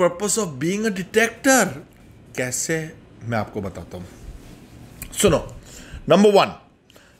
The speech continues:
सबसे पहले आपने पीडी अप्लाई किया, एसी वाला पीडी अप्लाई किया ताकि उसमें फ्रीक्वेंसी का कंपोनेंट हो,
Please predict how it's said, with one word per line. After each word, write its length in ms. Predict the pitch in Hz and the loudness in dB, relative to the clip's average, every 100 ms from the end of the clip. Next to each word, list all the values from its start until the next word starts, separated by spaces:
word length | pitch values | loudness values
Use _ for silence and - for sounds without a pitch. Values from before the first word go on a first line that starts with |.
| _ | _
सबसे 360 | - 202 202 254 | -2 -2 4 4
पहले 260 | 214 190 175 | 6 6 4
आपने 420 | 180 165 160 175 | 2 0 2 -2
पीडी 320 | 170 165 156 | 0 0 4
अप्लाई 300 | 185 180 170 | 2 4 2
किया, 460 | 170 180 180 185 - - - - _ _ _ _ - - - - _ - | 2 2 2 0 -8 -20 -20 -20 _ _ _ _ -20 -20 -20 -20 _ 0
एसी 460 | 156 156 - - 202 | 4 4 4 4 6
वाला 240 | 180 170 | 8 6
पीडी 300 | 165 165 156 | 4 2 2
अप्लाई 320 | 160 160 160 | 0 2 0
किया 260 | 156 156 151 190 - _ _ _ _ _ _ - | -2 -4 -6 -6 -16 _ _ _ _ _ _ -8
ताकि 180 | 123 135 | -2 -2
उसमें 200 | 131 151 | 2 0
फ्रीक्वेंसी 500 | - 147 156 151 165 | 2 2 2 0 2
का 100 | 170 | 2
कंपोनेंट 540 | 170 147 156 160 160 | 2 2 2 2 2
हो, 260 | 160 202 | 2 0